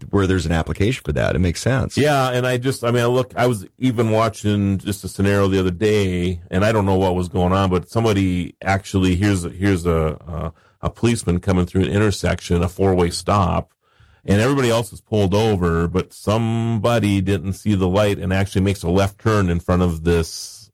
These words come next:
Speaker 2: uh, you know, car, this cop car, and I'm just like, "How do you not see and hear this thing coming down the road?" It literally turned right in front of him. So they deal with this stuff all the time.
Speaker 1: Right.
Speaker 2: I mean, just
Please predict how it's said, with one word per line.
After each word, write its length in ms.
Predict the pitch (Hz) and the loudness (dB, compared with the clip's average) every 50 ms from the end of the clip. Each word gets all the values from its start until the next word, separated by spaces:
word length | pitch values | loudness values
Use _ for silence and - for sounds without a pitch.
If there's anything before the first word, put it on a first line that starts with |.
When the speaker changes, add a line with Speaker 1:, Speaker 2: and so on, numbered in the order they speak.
| _ _ | _ _
Speaker 2:
uh, 440 | 87 85 85 80 80 78 78 82 85 - _ _ _ _ _ _ _ _ _ _ _ _ _ | 0 0 2 2 0 0 -2 -4 -8 -12 _ _ _ _ _ _ _ _ _ _ _ _ _
you 80 | - 85 | -4 -2
know, 140 | 82 80 82 - _ | -2 -2 -4 -8 _
car, 600 | - - 95 110 160 196 143 95 82 80 85 87 | -6 0 0 2 2 2 2 2 2 2 0 0
this 160 | 85 80 82 | 0 -2 -6
cop 240 | - - - 156 - | -6 -4 -4 -4 -4
car, 240 | - - 82 82 82 | -2 -2 0 0 2
and 160 | 82 85 87 | 0 0 0
I'm 120 | 87 90 92 | 0 0 0
just 180 | 98 98 - | -2 -2 -2
like, 180 | - 87 - - _ _ _ _ _ _ _ _ _ _ | -2 -4 -4 -6 _ _ _ _ _ _ _ _ _ _
"How 140 | - 160 202 | -2 -2 0
do 80 | 220 233 | 2 2
you 120 | 247 233 | 2 2
not 260 | 214 202 202 185 - | 2 2 2 0 -2
see 320 | - - - 175 175 170 175 | -8 -8 -6 -2 0 0 0
and 100 | 151 117 | 0 -2
hear 520 | 98 - - - 127 147 175 196 196 170 | -4 -6 -4 0 0 2 2 2 2 2
this 240 | 127 113 101 - - | 2 0 -2 -2 -2
thing 240 | - 123 120 123 123 | -2 -2 -2 -2 -2
coming 280 | - 139 127 135 131 131 | -2 -2 -2 0 0 2
down 220 | 127 127 135 135 | 2 0 0 0
the 100 | 135 131 | 0 0
road?" 460 | 131 139 170 240 196 95 85 - - - _ _ _ _ _ _ _ _ _ _ | 2 0 0 0 -2 -2 -4 -6 -10 -18 _ _ _ _ _ _ _ _ _ _
It 60 | 101 | 0
literally 260 | 117 160 175 208 190 | 0 2 2 0 -2
turned 280 | 185 - 175 170 160 156 | 0 -2 -2 -2 -2 -2
right 100 | 147 139 | -4 -4
in 80 | - | -6
front 220 | 135 - 147 147 147 | -4 -4 0 0 2
of 80 | 113 87 | 0 0
him. 100 | 87 87 | -2 0
So 300 | - 127 113 101 - - _ _ _ _ _ _ _ _ _ _ _ - | 0 0 0 0 -2 -6 _ _ _ _ _ _ _ _ _ _ _ -12
they 220 | 69 135 127 127 117 | -6 -2 0 0 0
deal 280 | 104 107 135 165 185 | 0 0 0 2 2
with 140 | 190 180 175 | 0 0 -2
this 140 | - 120 - | -4 -6 -8
stuff 400 | - - 101 98 98 95 - _ _ _ _ _ | -4 -2 0 0 0 -2 -6 _ _ _ _ _
all 220 | 107 107 101 95 | 0 2 2 2
the 100 | 90 90 87 | 2 0 -2
time. 340 | - 110 120 147 135 92 87 | 0 -2 0 0 0 0 0
Speaker 1:
Right. 320 | 90 85 67 55 - - _ _ _ | 0 0 -2 -4 -8 -12 _ _ _
Speaker 2:
I 100 | - 92 | -2 0
mean, 140 | 98 101 98 | 2 2 2
just 240 | 107 127 117 - | 0 0 -2 -4